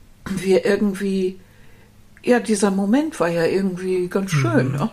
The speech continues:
Speaker 2: Mhm.
Speaker 1: Der war, das war gar kein schlimmer Moment,
Speaker 2: Mhm.
Speaker 1: fand ich.
Speaker 2: Mhm.
Speaker 1: Und wir dann da rein und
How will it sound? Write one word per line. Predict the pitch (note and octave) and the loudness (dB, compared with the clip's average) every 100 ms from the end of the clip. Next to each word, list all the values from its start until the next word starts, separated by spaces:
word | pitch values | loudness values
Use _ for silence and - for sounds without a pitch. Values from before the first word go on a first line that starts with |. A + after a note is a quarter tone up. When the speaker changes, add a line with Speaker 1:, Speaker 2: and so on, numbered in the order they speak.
| - | -6
Speaker 2:
Mhm. | D#3 A#2+ B2+ C#3+ | -6 -4 -2 2
Speaker 1:
Der | A3+ G#3 | 2 2
war, | G#3 G#3 G3 G3 - - - - - - - - - | 0 0 -2 -6 -10 -20 -20 -20 -20 -20 -20 -20 -14
das | - - | -8 -6
war | G#3 | -6
gar | F#3+ D#3+ | -6 -8
kein | - G3+ | -6 -6
schlimmer | G3 - C#4+ D#4 G3+ | -4 -4 -2 0 0
Moment, | A3 - - A#3+ A#3 - - | -2 -4 -4 -4 -6 -10 -4
Speaker 2:
Mhm. | C3+ B2+ C#3 D3+ | -4 -2 -6 -6
Speaker 1:
fand | - F#3+ D#3 | -6 -6 -2
ich. | D#3 - - - | -4 -6 -12 -8
Speaker 2:
Mhm. | D3+ C#3 C#3+ - - | -6 -6 -8 -16 -18
Speaker 1:
Und | - G#3 F3 D#3+ - - - | -8 -6 -6 -8 -10 -14 -8
wir | - G3 | -2 -2
dann | F#3 E3+ | -2 -6
da | E3+ | -6
rein | E3+ F3 G3 G#3+ | -6 -4 0 0
und | - F#3 F3 - - | 0 -8 -10 -14 -16